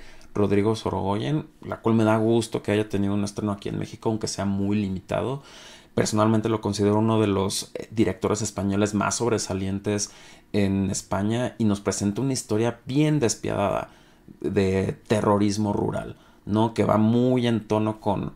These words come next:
muchas de las cuestiones que están ocurriendo en el mundo sobre gentrificación y todo eso, y en Europa con todo este tema de la migración y demás.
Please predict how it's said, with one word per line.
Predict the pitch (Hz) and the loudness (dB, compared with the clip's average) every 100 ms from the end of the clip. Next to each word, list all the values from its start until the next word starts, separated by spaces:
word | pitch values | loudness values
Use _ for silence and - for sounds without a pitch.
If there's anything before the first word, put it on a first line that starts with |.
| - | -8
muchas | 98 - 107 | -6 -6 -4
de | 107 | -2
las | 98 | -2
cuestiones | - 92 101 101 | -4 -6 -6 -6
que | - | -8
están | - 104 | -6 -6
ocurriendo | 101 98 98 104 | -6 -6 -4 -2
en | 101 | -2
el | 98 | -2
mundo | 98 98 98 107 104 - - - | 0 0 2 2 0 -6 -20 -16
sobre | - 107 98 101 | 0 2 4 2
gentrificación | 104 104 101 98 101 - - - 107 107 | 2 -2 -2 -8 -8 -4 -4 -2 0 2
y | 101 | 0
todo | 101 98 101 104 | -2 -4 0 0
eso, | 92 - 107 113 | 0 -2 -2 -2
y | - - | -4 -4
en | 101 95 | -4 -2
Europa | 95 101 101 - | 0 0 -2 -6
con | 92 | -4
todo | 98 | -2
este | 98 - | -2 -4
tema | - 101 104 | -4 -2 -2
de | 98 | -2
la | 101 98 | -2 -2
migración | 95 87 101 - 98 98 | -4 -4 -6 -6 -6 -4
y | 104 | -4
demás. | 95 - 139 165 | -4 -4 -4 -6